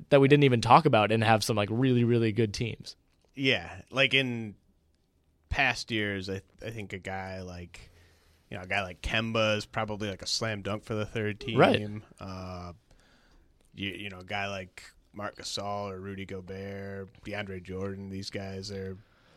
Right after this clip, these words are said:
Speaker 2: are absolutely in the mix, and they're not even, like, I didn't even
Speaker 1: Two thousand
Speaker 2: consider any of those centers.
Speaker 1: No.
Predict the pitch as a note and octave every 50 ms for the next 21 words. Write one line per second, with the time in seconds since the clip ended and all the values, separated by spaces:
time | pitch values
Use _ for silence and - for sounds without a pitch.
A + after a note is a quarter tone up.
0 | _ - F#2+ F#2+ F#2 F2+ - _ _ _ _ _ _ _ G2 G2+ G2+ - - -
1 | G2 G2 - F#2+ E2+ G2+ G2+ F#2+ F#2+ F#2 F#2+ G2 G2 F#2+ G2 - - - G#2 G2
2 | F#2+ F#2+ F#2+ F#2+ F#2+ F2+ F#2 F#2 F#2 F2+ F#2+ F#2 F2+ F2+ F2+ F#2 - _ _ _
3 | _ _ _ _ _ _ - - G#3+ D3 - - - - D3+ - - D3+ C#3 C3
4 | A#2+ G2+ - - - - D3 C#3 C3+ A#2+ G#2+ G2+ G#2 G#2 G2+ G2+ F#2+ G2 G2+ -
5 | - - - G#2+ G2+ F#2+ F#2 F2 F#2 - - - - - - D3 F3+ E3+ G#2+ -
6 | - -